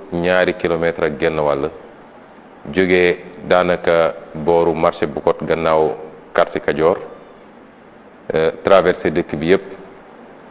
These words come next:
ba yegg ca dex ga ba mujj sotteeku ci fleuve bi.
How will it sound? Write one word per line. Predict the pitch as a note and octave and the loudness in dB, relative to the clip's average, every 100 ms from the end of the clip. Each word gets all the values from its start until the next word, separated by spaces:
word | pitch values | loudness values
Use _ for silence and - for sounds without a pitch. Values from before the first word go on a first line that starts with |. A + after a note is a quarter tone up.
| - | -4
ba | D2 F2 | 0 2
yegg | F2+ F2+ D2+ E2+ G2+ - - - - - - | 4 2 2 0 -2 -4 -18 -20 -20 -14 -2
ca | F2+ | 2
dex | F#3 - | 4 2
ga | D#2+ - - - - - - - - | -2 -4 -8 -20 -20 -20 -20 -20 -14
ba | C#2+ D#2+ D#2+ D2+ - - - - - - - E2+ | -2 0 2 0 -4 -18 -20 -20 -20 -20 -12 -4
mujj | F2 D#2 E2 D#2+ - - | -2 0 0 0 -6 -4
sotteeku | F#2 - D#2+ - - | -4 0 -2 -4 -8
ci | G#2 | -6
fleuve | E2+ E2+ | -2 -2
bi. | C2 | -2